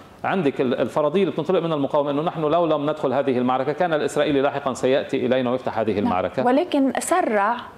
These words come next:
Speaker 2: يعني من
Speaker 1: حكمًا، حكمًا.
Speaker 2: سرع من، آه، تساقط
Speaker 1: وتيرة
Speaker 2: قوة،
Speaker 1: يمكن ال-
Speaker 2: لا، البعض يقول إنه سرع من تساقط قوة الردع اللي كنا نحن مكرسينها طوال عشرين سنة. اليوم دخولنا بهيدي الحرب اللي هي ما كانت خطوة مدروسة يعتبرها البعض،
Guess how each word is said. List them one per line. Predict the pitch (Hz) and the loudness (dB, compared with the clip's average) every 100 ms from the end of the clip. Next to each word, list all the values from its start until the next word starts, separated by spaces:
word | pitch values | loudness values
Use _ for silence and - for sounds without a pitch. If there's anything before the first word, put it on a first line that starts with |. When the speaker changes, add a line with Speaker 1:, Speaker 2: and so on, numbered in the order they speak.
| - | -6
Speaker 2:
يعني | 226 220 214 214 | -2 2 2 4
من | 233 233 220 | 4 4 4
Speaker 1:
حكمًا، | 135 202 311 214 165 | 2 2 2 2 0
حكمًا. | 165 254 | 0 -2
Speaker 2:
سرع | 247 285 320 269 233 254 233 | 2 2 2 2 2 2 2
من، | 240 277 262 | 4 4 4
آه، | 220 - 220 | 4 4 2
تساقط | 220 220 - 294 170 | 0 -2 2 4 4
Speaker 1:
وتيرة | 196 208 214 277 | 2 4 4 4
Speaker 2:
قوة، | 285 262 | 4 2
Speaker 1:
يمكن | 262 - 226 | 2 0 2
ال- | 240 | 2
Speaker 2:
لا، | 320 208 190 - | 2 0 -4 -2
البعض | 214 214 277 214 | 2 2 2 0
يقول | 190 - 262 | -2 0 0
إنه | - 226 | 2 0
سرع | 220 349 349 208 | 0 0 2 2
من | 214 220 | 0 0
تساقط | 226 240 294 294 285 285 - | -2 0 0 2 0 0 0
قوة | 247 226 277 285 285 | 0 2 2 0 2
الردع | 285 320 226 180 156 | 2 4 2 2 2
اللي | 214 226 | 2 2
كنا | 226 285 262 | 2 2 2
نحن | 247 262 233 | 2 2 0
مكرسينها | 220 220 - 269 247 | 2 -2 0 2 2
طوال | - 233 240 220 | 2 4 4 2
عشرين | 196 - 226 202 | -2 0 0 0
سنة. | - 190 196 - - - | 0 0 0 -4 -10 0
اليوم | 240 294 262 | 2 4 4
دخولنا | 254 302 269 233 | 2 2 2 2
بهيدي | 214 226 233 214 | 2 0 2 0
الحرب | 202 214 202 190 - | 0 -2 -2 -2 0
اللي | 208 | 2
هي | 208 233 226 | 2 4 4
ما | 226 240 | 4 2
كانت | 247 226 - | 2 0 0
خطوة | - 226 226 | -4 0 2
مدروسة | 208 185 214 233 214 | 2 2 2 2 0
يعتبرها | 185 175 196 190 196 | 0 0 -2 0 0
البعض، | 170 185 190 | 0 0 0